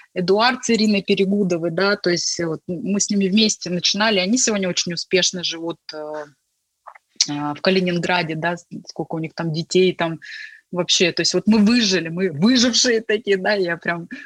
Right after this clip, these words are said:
очень благодарна им тогда и за конкуренцию, за первую, которая у нас там была, да, то есть вот из первых. И Роман с Ольгой Захватовой великолепно сегодня живут в Санкт-Петербурге, у них хороший дом, у них тоже семья, ребенок, вот,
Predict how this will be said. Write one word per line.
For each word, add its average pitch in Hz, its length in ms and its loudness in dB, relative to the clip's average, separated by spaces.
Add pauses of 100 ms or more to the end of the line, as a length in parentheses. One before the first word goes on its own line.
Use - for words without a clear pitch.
(140)
очень 185 260 0
благодарна 170 560 2
им 208 280 2
тогда 170 340 0
и 160 80 0
за 156 120 0
конкуренцию, 202 680 2
за 185 160 0
первую, 175 380 0
которая 165 340 -10
у 160 40 -20
нас 160 140 -18
там 160 200 -14
была, 165 300 -6 (480)
да, 190 260 0 (160)
то - 60 2
есть 175 120 2
вот 180 140 -2
из - 120 -6
первых. 175 300 0
И 170 60 2
Роман 190 360 4
с - 60 -2
Ольгой 190 240 2
Захватовой 180 520 -2
великолепно 180 520 0
сегодня 165 300 -4
живут 165 360 -4
в 160 120 -8
Санкт-Петербурге, 180 920 0 (840)
у 160 60 -6
них 151 180 -4
хороший 156 420 -2
дом, 190 340 2
у 165 40 -6
них 147 200 -8
тоже - 180 -6
семья, 175 480 -2
ребенок, 170 480 -2 (640)
вот, 175 240 0